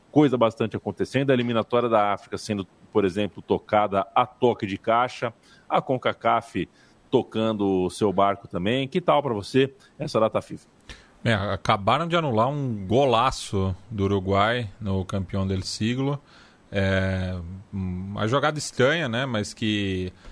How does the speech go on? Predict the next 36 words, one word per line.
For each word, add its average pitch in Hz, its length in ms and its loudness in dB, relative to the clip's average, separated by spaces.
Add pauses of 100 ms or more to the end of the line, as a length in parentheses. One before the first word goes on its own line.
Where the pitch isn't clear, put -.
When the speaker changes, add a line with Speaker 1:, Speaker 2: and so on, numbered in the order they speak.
(280)
Speaker 2:
é, 95 160 -2
eu, 95 260 -2
eu, 95 180 -4
eu 95 80 -2
tô 117 160 0
vendo 131 160 -2
aqui 120 180 -4
no 117 100 0
mundo, 117 240 0
não, 123 220 -2
não, 110 300 -4
não, 104 160 -4
não 104 240 -6
tô 113 120 -4
reconhecendo 113 500 -4
direito 110 180 -4
os 104 60 -10
jogadores, 107 500 0
mas 104 180 -2
enfim, 104 220 -6
foi 113 160 -2
um, 120 380 -6
um, 117 120 -4
um 120 60 -2
chute 143 340 -4
pra 143 180 0
área 147 560 0
que - 300 -4
o, 117 460 -2
o 110 100 -6
jogador 123 460 0
que - 120 -8
estava 135 300 -2
em 127 60 -6
posição 117 580 -2 (400)
adiantada 117 760 0